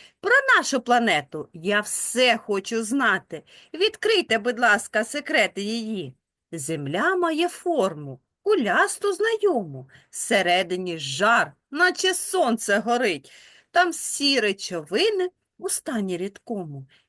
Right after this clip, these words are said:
І все це в ядрі безперервно кипить. Тверда оболонка його обгортає, або літосфера навколо ядра, частина, що зверху її покриває. На нашій планеті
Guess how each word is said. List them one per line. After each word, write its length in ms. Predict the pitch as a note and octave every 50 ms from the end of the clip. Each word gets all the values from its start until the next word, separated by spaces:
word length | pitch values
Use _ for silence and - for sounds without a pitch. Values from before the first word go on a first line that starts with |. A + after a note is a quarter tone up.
| _
І 140 | - A3 A3+
все 560 | G3+ - - - - - A3+ C4 D#4+ F#4 G4+ - _ _ _
це 220 | - - F#4+ F#4+
в 40 | F#4
ядрі 580 | F4+ F#4 G#4 G#4 G#4 F#4+ D#4 C#4 A3 E3 C3 - _ _ _ _ _ _ -
безперервно 800 | F3+ F3 B3+ B3 - - - D#4 C#4+ C4+ A#3 F#3 F3+ F#3+ F#3 F3+ F#3
кипить. 600 | - C#4 C#4 A#3 - A3 F#3+ D3+ C3 - _ _ _ _ - - - - _ -
Тверда 380 | - G#3 A#3+ A3 A#3 A#3 A#4 B4+ C#5+ C#5 C5
оболонка 600 | A#4+ A#4+ B4 A#4 A4 G4 B3+ A#3 A3+ G3 - G#3
його 320 | G#3 A3 A3 A3+ A#3 A#3 A#3
обгортає, 960 | A3 G#3 G#3+ A3 C4 C#4+ C#4+ _ - A#3 G#3 A#3+ F3 E3 C3 D3 C#3 C3+ - _ _ _ _ _ _ _ _ _
або 440 | - D#3 E3 E3 D#3 D3+ F3+ A#3+ E4 G#4 A#4 A4+ _ _ _ -
літосфера 1000 | B3 B3+ C#4+ D4+ D4 - F4 E4+ E4 - - - - A#3+ - B3 G3 F#3 F#3+ F#3
навколо 540 | F#3 G3 G3+ G#3 - - A#3+ G#3 G3+ F#3+ F#3+
ядра, 540 | F#3+ A3 A3 A#3 A#3+ A3+ A#3 A#3+ F3 C#3 C3+ _ _ _ _ _ _ _ -
частина, 880 | - - A3 F#3+ G3 - - - _ - F#3 A3+ C4+ D#4 D4 D4+ D4+ C4+
що 240 | - - E4 F4
зверху 520 | D#4+ C#4 D#4+ E4+ D#4 G3+ F3+ F#3+ - - G3
її 360 | F#3+ F#3 G3 F#3+ F3+ F#3+ G3+
покриває. 840 | - - F#3 F3+ - G#3 A#3 B3 A#3+ C4+ A#3+ F#3+ D#3+ C#3+ C#3+ C3 C3+ _ _ _ _ _ _ _ _ -
На 340 | D#3 D#3+ D#3+ D#3 D3 C3+ C3
нашій 540 | B2+ B2+ D3+ A#3+ F4 G#4 - - - F4+ F4
планеті 800 | - E4+ E4+ E4 D#4 D#4+ D#4+ D#4+ D4+ - _ - C#4 C#4 -